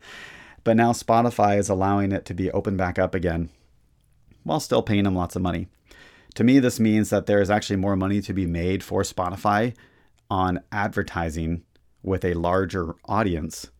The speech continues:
as opposed to trying to get people to sign up for a Spotify subscription directly. Now, I'm not a major fan of the avenue, uh, the, the ad revenue model, but I am a fan of one of the biggest shows in podcasting being open again.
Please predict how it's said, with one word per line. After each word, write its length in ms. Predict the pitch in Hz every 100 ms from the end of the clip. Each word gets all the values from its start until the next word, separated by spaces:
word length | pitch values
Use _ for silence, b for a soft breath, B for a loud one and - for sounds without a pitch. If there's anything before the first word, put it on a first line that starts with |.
| _ _ -
as 100 | 98
opposed 500 | 95 110 107 101 -
to 180 | 104 95
trying 260 | - 98 92
to 60 |
get 180 | 90 -
people 240 | 98 90
to 100 | 87
sign 220 | - 87 85
up 180 | 82
for 220 | - 87 82
a 80 |
Spotify 580 | 85 - 87 82 - 87
subscription 680 | - 92 - 98 - 92 90
directly. 480 | 87 87 - - - b b b b b b b
Now, 100 | 107
I'm 80 | 110
not 140 | 120
a 60 | 110
major 260 | 110 98 85
fan 440 | - 92 92 107
of 100 | 101
the 100 | 110
avenue, 600 | 104 107 110 110 110 107 95
uh, 240 | 95 98 95
the, 140 | 101
the 340 | 92 90 98
ad 220 | 98 101 92
revenue 320 | 98 107 110
model, 420 | 107 107 120 120 b b b b b b b _ _
but 320 | 110 107 104 -
I 160 | 104
am 160 | 101 131
a 80 | 147
fan 400 | - 120 117 110
of 160 | 87
one 160 | 92 104
of 60 | 95
the 60 |
biggest 320 | 90 104 101
shows 300 | - 104 98
in 100 | 95
podcasting 720 | - 98 90 95 90 - 92 85
being 200 | 95 90
open 240 | 98 -
again. 320 | 90 90 85